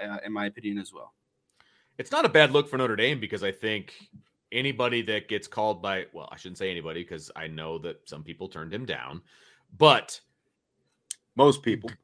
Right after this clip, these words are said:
Speaker 2: getting, getting a call from Nick Saban to be their offensive coordinator, going from one offensive coordinator position to Alabama is not a bad look. That's a resume booster. It's a resume builder.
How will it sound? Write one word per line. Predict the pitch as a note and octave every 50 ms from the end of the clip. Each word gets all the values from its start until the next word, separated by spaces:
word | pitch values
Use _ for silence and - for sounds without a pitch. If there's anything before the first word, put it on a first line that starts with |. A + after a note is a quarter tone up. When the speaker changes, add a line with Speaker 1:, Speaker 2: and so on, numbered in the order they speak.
| _ _ _ - _ _ _ _ - C#3+
Speaker 2:
getting, | A#2 C#3+ D3+ D#3 E3 D#3+ C3+ B2+
getting | D3 D#3+ E3+ F#3 F#3+
a | F#3
call | D#3+ D3+ - - D#3+ D#3+ D3+ C#3+ C#3+ C3+ C3+ C3 C3 B2+ A#2+ A#2
from | - - - A#2+ A#2 B2 A#2 A2
Nick | B2 C3 C3
Saban | - - A#2+ A2+ A2 A2 G#2+ A2 G#2+
to | A2
be | F#2 A2 G#2+
their | G#2+ A2 A2
offensive | G#2+ G#2+ - - G#2 - B2 A#2 -
coordinator, | - G#2 F#2+ F2+ F2+ F2+ F#2 F#2 F#2 F#2
going | D#2+ F#2 G2 G2+ G2+
from | F#2+ F#2 F#2+
one | G2 G#2 G#2
offensive | G#2 G2+ - A2 G2 - G2+ -
coordinator | - A2+ G#2+ G2+ G2+ G2+ G2+ G2+ G2
position | G2+ F2 F#2 G#2 F#2+ - F#2+ F#2+
to | - A2 -
Alabama | - G2 G#2 G#2+ G2 - G#2+ G#2+ G#2+ F2+ E2+ E2+
is | F#2+ G2+ G2 E2+
not | F#2 F#2+ G#2 A2+ A#2 A2+ - - _ _ _ _ _ -
a | -
bad | - - A2+ B2+ C3+ B2+ A2
look. | A2 C3+ F3 F3+ - - - - _ _ _ _ _ _ _ _ _ -
That's | - G#2+ -
a | D#3+ D#3+
resume | D3+ D3 D#3 F#3 F3+ B3+ A#3+ A#3 A3 G3+
booster. | D#3 D3+ C#3+ A#2+ - - - G2+ F2 E2
It's | - A#2 A#2+ -
a | C3+
resume | C3 C#3 D3+ D#3 D3+ F#3+ F3 F3+ F#3+
builder. | F3 C#3 C#3+ C#3 E3 G#3+ - C#3+ G#2+ F2 D#2 -